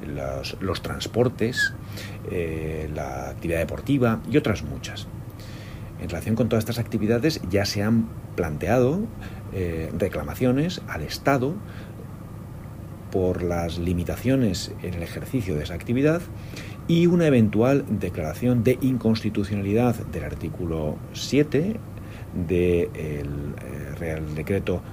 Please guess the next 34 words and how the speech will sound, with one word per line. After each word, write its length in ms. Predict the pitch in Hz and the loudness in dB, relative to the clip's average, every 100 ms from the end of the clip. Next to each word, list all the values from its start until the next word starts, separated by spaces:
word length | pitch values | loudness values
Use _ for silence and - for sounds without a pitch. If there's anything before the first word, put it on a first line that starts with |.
| - | -4
cuatro 220 | 95 87 | -2 0
seis 160 | 87 82 | -2 0
tres 160 | 104 | 0
dos 140 | 95 80 | 2 0
mil 120 | 87 | 2
veinte 240 | 104 120 | 4 4
por 220 | - 120 110 | 6 8 8
el 100 | 80 | 6
Tribunal 260 | - 73 | -2 -4
Constitucional 500 | 90 107 117 135 165 - - | -2 -2 0 0 -2 -4 -4
tendría 240 | - 104 120 | 4 8 8
importantes 520 | 123 117 117 113 139 | 8 4 4 2 2
consecuencias, 960 | - 110 92 85 110 117 123 - - - - - - - | 4 2 4 0 4 4 4 -2 -6 -10 -12 -12 -12 0
porque 180 | 127 113 | 2 4
es 80 | 156 | 4
evidente 560 | 190 180 95 151 156 - - | 4 6 4 4 2 -2 -2
que 100 | 87 | -2
al 80 | |
final, 380 | - 90 120 120 - - - - - | 0 2 4 4 0 -10 -12 -10 0
eh, 540 | 90 82 80 - 90 | 0 2 0 -2 -2
el 240 | 85 82 71 - - - | -2 -2 -4 -8 -10 -6
tener 240 | 85 92 | -4 2
una 140 | 113 110 | 4 4
situación 340 | - 101 127 | 2 2 4
de 120 | 104 | 2
confinamiento 840 | 98 82 - 78 90 131 143 80 - - 76 | 2 -2 -2 -2 4 4 4 0 -4 -8 -6
del 120 | 73 | -6
conjunto 420 | - 71 107 95 | -6 -2 0 2
de 60 | 73 | 0
la 100 | - | 0
población 460 | 90 113 123 135 - - - - - | 0 0 0 -2 -2 -6 -10 -8 0
ha 200 | 123 151 | 4 4
agravado 540 | 135 95 110 175 104 | 4 4 6 6 6
considerablemente 1040 | - 82 87 78 104 117 120 120 113 135 | 4 -2 -2 0 2 4 6 6 4 2